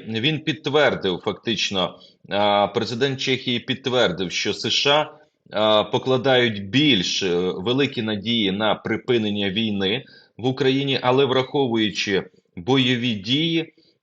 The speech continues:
а, які продовжуються вже три роки, за короткий час зупинити їх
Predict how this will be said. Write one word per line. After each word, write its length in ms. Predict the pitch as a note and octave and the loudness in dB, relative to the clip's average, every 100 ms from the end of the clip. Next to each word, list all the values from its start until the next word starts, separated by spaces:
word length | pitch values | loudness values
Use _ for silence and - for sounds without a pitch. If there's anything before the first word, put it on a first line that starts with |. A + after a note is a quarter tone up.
| - | -10
а, 240 | A2 A2+ A2 | -2 0 2
які 320 | A2+ A#2 C3+ | 0 -2 -2
продовжуються 760 | - A2+ A#2 A2+ G2 A2+ - A2 | -2 -2 0 0 -2 -4 -2 -4
вже 340 | F#2 G#2+ G#2 | -2 2 2
три 280 | - G#2+ G#2+ | 2 0 0
роки, 420 | A#2+ D3+ D3 A2+ - _ - | 2 0 0 -4 -4 _ -12
за 200 | F#2+ A#2 | -2 0
короткий 480 | C3+ C3 B2+ - G#2+ | 2 0 0 -6 -4
час 400 | C3 C#3 A#2 - | 0 0 -2 -4
зупинити 600 | A2+ A#2+ A2+ C3 C3 A#2 | -4 -2 -2 -2 -4 -6
їх 340 | G#2+ A#2+ - | -4 -8 -8